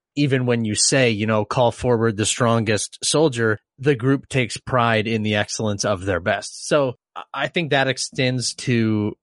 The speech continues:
you know, broader, uh, outside of combat, right? Like, a strong leader stiffens everyone's spines. Um, so it's nice to see that, like, given lip service, but I think that also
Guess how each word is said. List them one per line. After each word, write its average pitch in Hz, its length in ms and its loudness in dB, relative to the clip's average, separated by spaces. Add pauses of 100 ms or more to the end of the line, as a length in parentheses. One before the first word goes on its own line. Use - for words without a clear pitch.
(260)
you 104 140 -8
know, 92 140 -2
broader, 110 560 0
uh, 107 180 -4
outside 101 300 -2
of 87 120 -6
combat, 139 500 0
right? 127 200 0
Like, 110 140 0
a 107 40 -4
strong 113 340 0
leader 107 220 0
stiffens 107 460 -4
everyone's 98 460 -2
spines. 104 580 -2 (540)
Um, 92 400 -2 (720)
so 160 160 2
it's 143 120 0
nice 175 220 2
to 143 80 0
see 139 160 0
that, 120 200 2
like, 113 180 0
given 107 340 -2
lip 120 240 -4
service, 175 420 0 (180)
but 160 120 2
I 143 40 4
think 185 180 0
that 151 140 4
also 123 520 2